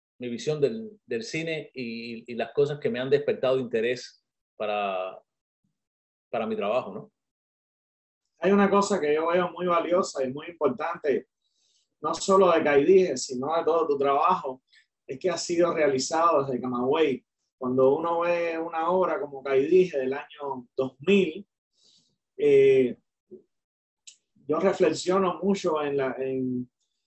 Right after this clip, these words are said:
Speaker 2: en, en la importancia que tú estableces, eh, al contexto, ¿no? Eh, de alguna manera, Caidije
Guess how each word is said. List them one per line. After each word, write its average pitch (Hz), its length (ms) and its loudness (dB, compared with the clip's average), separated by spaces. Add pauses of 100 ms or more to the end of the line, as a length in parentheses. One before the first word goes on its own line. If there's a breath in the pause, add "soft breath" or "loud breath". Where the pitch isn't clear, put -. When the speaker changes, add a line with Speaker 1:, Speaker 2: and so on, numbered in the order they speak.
(400)
Speaker 2:
en, 131 440 -4 (140)
en 143 140 -8
la 147 80 -2
importancia 156 640 0
que 156 160 0
tú 165 500 -2
estableces, 143 1120 -2
eh, 123 340 -2 (360)
al 135 180 -2
contexto, 139 640 0
¿no? - 280 -8 (600)
Eh, 135 460 4
de 135 80 4
alguna 139 340 0
manera, 175 460 -2
Caidije 156 840 0